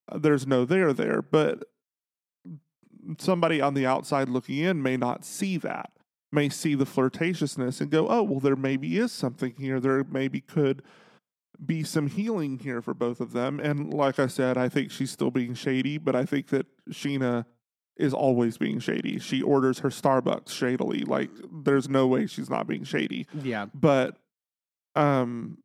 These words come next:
Speaker 1: but I don't think that she was being malicious about it.
Speaker 2: And then, so Raquel's bringing this up and sort of talks about, like, and she says it in a way of, like, like, it w-, I would never, like, fully wanna hook up with Schwartz in terms of, like, having sex with him or anything like that.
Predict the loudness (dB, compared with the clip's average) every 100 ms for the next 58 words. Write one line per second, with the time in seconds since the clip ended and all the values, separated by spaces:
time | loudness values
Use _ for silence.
0 | -4 4 6 6 4 2 0 -4 -2 -4
1 | 0 0 0 -2 -2 -2 -2 -2 0 0
2 | 0 -4 -4 -4 -4 -4 -6 -8 -2 2
3 | 4 4 4 0 -4 _ _ -16 -12 2
4 | 6 6 6 2 4 4 6 4 2 2
5 | 2 4 0 -2 -2 -2 -2 -2 -2 0
6 | 0 0 0 -2 0 -4 -2 -4 -8 _
7 | _ _ -20 0 2 4 4 6 4 4
8 | 4 4 2 2 0 0 -4 -4 -8 -10
9 | 2 4 4 4 4 4 4 4 4 4
10 | 2 -2 0 2 2 0 -2 -2 -2 -4
11 | -2 -6 -4 -8 -8 -8 -8 -8 -6 -6
12 | -6 -6 -6 -6 -6 -6 -6 -6 -8 -8
13 | -6 -6 -6 -8 -10 -10 -8 -8 -8